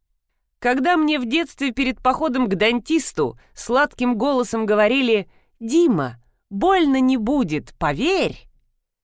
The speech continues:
я сразу понимал, просто ужас, как плохо мне врач сделает. «Котик мне верит», возразила Ирина Леонидовна. «Я уже рядом.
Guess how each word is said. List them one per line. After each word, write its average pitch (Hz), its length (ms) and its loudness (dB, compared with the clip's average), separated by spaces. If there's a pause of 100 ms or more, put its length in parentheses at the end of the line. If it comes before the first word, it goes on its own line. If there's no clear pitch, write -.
(260)
я 131 320 -4
сразу 233 640 -2
понимал, 247 720 0 (500)
просто 208 560 -2 (120)
ужас, 320 520 2
как 285 280 -2
плохо 277 380 0
мне 247 200 2
врач 214 280 -2
сделает. 156 680 -2 (1040)
«Котик 180 400 -2
мне 330 260 2
верит», 294 440 0 (440)
возразила 269 680 -2
Ирина 269 280 0
Леонидовна. 262 720 -2 (320)
«Я 277 300 0 (120)
уже 440 400 0
рядом. 302 920 2